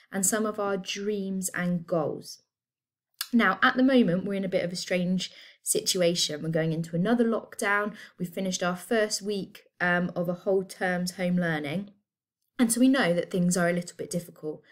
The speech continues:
So I can't think of a better time for you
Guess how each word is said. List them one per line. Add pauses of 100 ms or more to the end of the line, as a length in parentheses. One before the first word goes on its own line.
(280)
So
I
can't
think
of
a
better
time (200)
for
you